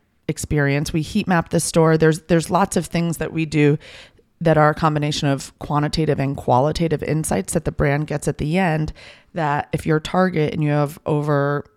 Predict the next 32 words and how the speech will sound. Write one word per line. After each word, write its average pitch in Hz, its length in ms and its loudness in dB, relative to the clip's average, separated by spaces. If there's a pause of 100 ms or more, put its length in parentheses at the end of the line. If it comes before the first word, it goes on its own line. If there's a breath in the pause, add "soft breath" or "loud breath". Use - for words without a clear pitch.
(140)
you 165 200 -2
know, 117 220 0 (240)
two - 140 -4
thousand 160 360 0
doors 160 320 2
or 156 120 0
however 151 320 -2
many 147 240 -2
stores 147 300 -2
they - 100 0
have, 156 320 0 (480 loud breath)
um, 156 600 4 (280)
you 165 80 2
know, 143 100 2
maybe 147 220 0
merchandising 151 560 0
strategies 143 500 -4
at - 100 -10
Story 156 340 -2
might 147 220 -2
inform 147 360 -4
how 143 100 -4
they 147 140 -4
merchandise 147 520 -4
in 143 140 -2
store. 156 640 0 (240 loud breath)
It's 160 160 -8
a 160 40 -4
lot 143 240 0
easier 156 480 -2
doing 147 540 -6
it, 135 240 -6